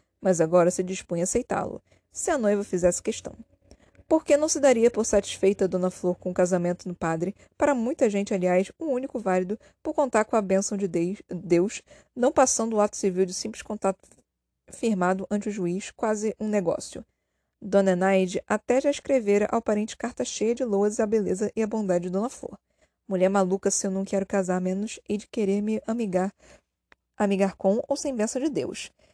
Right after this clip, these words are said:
E ainda por cima, para viver nos confins de Judas, nas margens do Rio São Francisco, e da maleita."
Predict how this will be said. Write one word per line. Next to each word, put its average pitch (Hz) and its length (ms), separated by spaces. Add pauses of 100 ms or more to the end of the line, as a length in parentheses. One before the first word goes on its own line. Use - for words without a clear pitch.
(200)
E 185 120
ainda 196 120
por 180 160
cima, 180 420
para 214 220
viver 196 360
nos 196 160
confins 208 380
de 254 120
Judas, 180 460 (260)
nas 320 160
margens 196 280
do 190 200
Rio 202 160
São 196 160
Francisco, 196 580 (280)
e 302 100
da 240 160
maleita." 190 580